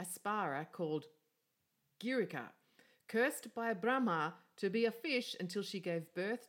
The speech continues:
to human children. A few days later, some fishermen caught this fish and found in its belly twin children, a boy and a girl.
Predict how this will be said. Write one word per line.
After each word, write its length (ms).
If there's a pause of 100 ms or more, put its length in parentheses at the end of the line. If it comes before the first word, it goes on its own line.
to 120
human 600 (140)
children. 540 (960)
A 40
few 240
days 260
later, 400 (240)
some 180
fishermen 440
caught 360
this 200
fish 380 (160)
and 140
found 300
in 140
its 160
belly 360
twin 540
children, 600 (220)
a 60
boy 520 (200)
and 160
a 60
girl. 480